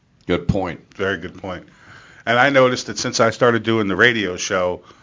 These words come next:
Speaker 2: I, I find myself more drawn towards this. I like the chasing down of comics like yourself and Steve and the other Steve and some of the other great people that we've talked with, with Steve Middleman. And I was,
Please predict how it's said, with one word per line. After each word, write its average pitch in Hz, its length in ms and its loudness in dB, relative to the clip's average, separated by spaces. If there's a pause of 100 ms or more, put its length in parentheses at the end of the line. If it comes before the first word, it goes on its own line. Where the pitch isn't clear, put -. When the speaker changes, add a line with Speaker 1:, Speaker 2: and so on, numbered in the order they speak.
(580)
Speaker 2:
I, - 160 -6
I 104 100 -2
find 113 260 2
myself 107 420 0
more 110 280 2
drawn 104 760 0
towards 95 420 -2
this. 95 560 0
I 107 80 4
like 107 280 0
the - 80 -18
chasing 107 500 -4
down 98 340 0
of 90 180 -8 (160)
comics 101 420 -2
like 101 200 0
yourself 101 480 -2
and 92 160 -12
Steve 104 560 -2
and 80 400 -10 (340)
the 98 140 4
other 104 160 4
Steve 101 520 0
and 85 140 -6
some 110 220 0
of 104 60 -2
the 98 100 2
other 101 160 0
great 95 520 -4
people 107 280 -4
that 92 120 2
we've 92 160 -8
talked 98 300 -2
with, 101 140 -6
with 87 160 -14
Steve 104 460 -10
Middleman. 98 600 -2
And 82 220 -10 (600)
I 107 120 2
was, 104 200 0